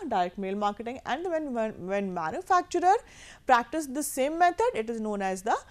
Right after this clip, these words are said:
direct mail marketing. Direct ma-, and another thing is the indirect mail marketing. Um, uh, not only letter or brochure or catalog has mailed to the prospect, but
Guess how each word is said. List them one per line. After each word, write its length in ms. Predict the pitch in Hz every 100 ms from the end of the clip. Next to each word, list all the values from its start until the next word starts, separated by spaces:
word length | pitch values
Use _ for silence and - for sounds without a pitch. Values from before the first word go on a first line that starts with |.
| - - -
direct 460 | 190 196 196 311 -
mail 260 | 185 185 143
marketing. 480 | 101 - - - - - _ - - - _ 196
Direct 360 | 240 302 381
ma-, 240 | 330 277 - _
and 160 | 196 233 254
another 320 | 285 311 427
thing 180 | 415 403
is 140 | 370
the 220 | 480 571
indirect 580 | 262 285 269 254 349 -
mail 240 | 320 339 359
marketing. 460 | 370 359 349 427 539 - - - -
Um, 840 | 233 240 233 233 226 196 110 107 151
uh, 280 | 214 214 214 143 202
not 220 | 302 523 508
only 280 | 415 330 190
letter 420 | 208 - 339 339
or 140 | 302
brochure 580 | 196 196 208 202 294 294
or 80 | 254
catalog 580 | 208 165 - 269 359 330
has 300 | 277 262 247
mailed 280 | 233 240
to 100 | 240
the 120 | 202 202
prospect, 600 | 202 175 - 185 311 -
but 480 | 185 202 262 -